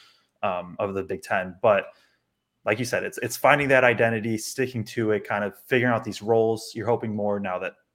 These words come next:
you know, you had three freshmen play big minutes last year. Now they're sophomores. They kind of figure out, "Okay, this is what I do best," and things like that. Uh, the pairing with the point guards, everything like that goes well. So it's gonna be, gonna be interesting.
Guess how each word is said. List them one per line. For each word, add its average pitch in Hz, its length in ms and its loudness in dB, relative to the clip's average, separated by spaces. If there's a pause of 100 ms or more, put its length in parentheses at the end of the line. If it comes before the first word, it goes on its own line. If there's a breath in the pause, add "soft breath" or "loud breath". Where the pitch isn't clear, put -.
you 98 120 -12
know, - 40 -18 (120)
you 107 100 -6
had 98 120 -4
three 139 300 0
freshmen 120 400 0
play 113 160 -4
big 104 260 -2
minutes 113 280 -4
last 110 280 -2
year. 113 280 -6 (480 soft breath)
Now 101 160 2
they're 101 180 0
sophomores. 135 880 2
They 117 200 2
kind 120 180 2
of 110 100 -2
figure 113 200 0
out, 107 140 4
"Okay, 104 180 -2
this 101 160 -4
is 113 80 -8
what 104 160 0
I 104 120 4
do 101 200 -2
best," 104 420 0
and 98 120 -12
things 104 200 -10
like 95 180 -8
that. 131 360 6 (340 loud breath)
Uh, 92 100 -6
the 95 80 -6
pairing 110 300 -2
with 101 100 -4
the - 60 -18
point 110 280 -6
guards, 107 220 2
everything 107 280 -2
like 92 160 -8
that 98 200 -2
goes 98 320 -6
well. 95 240 0
So 92 340 -8
it's - 140 0
gonna 185 200 6
be, 165 260 6
gonna 156 220 2
be 151 120 0
interesting. 131 720 -2